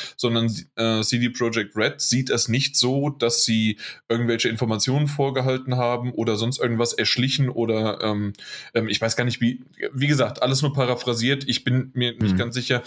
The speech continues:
Speaker 1: äh, wie die offizielle Anklage heißt, aber im Grunde heißt es halt einfach nur, ähm, dadurch, dass diese Informationen, ähm, ferngehalten worden sind, aus dem Grund ist das Sch-, äh, Spiel, ähm, schlecht angekommen. Aus dem Grund sind die Aktien eingebrochen.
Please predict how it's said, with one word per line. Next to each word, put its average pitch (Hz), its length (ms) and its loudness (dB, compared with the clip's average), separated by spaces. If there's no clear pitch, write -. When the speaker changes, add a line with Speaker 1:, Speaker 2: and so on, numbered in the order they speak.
Speaker 1:
äh, 120 240 2
wie 120 80 0
die 120 260 0
offizielle 117 720 0
Anklage 113 720 0
heißt, 113 340 0
aber 117 160 2
im 113 80 -2
Grunde 127 320 0
heißt 113 240 2
es 120 140 -2
halt 107 120 0
einfach 113 380 0
nur, 113 200 0
ähm, 110 300 0
dadurch, 139 340 2
dass 123 180 -2
diese 120 220 2
Informationen, 120 760 0
ähm, 113 420 0
ferngehalten 127 720 0
worden 120 240 2
sind, 120 400 0
aus 110 180 2
dem 120 200 0
Grund 120 460 -2
ist - 160 2
das 113 80 2
Sch-, - 220 0
äh, 117 140 2
Spiel, 135 340 0
ähm, 110 400 0
schlecht - 360 0
angekommen. 131 580 0
Aus - 180 0
dem 123 200 0
Grund 120 280 0
sind 113 160 0
die - 120 0
Aktien 110 260 0
eingebrochen. 92 640 -2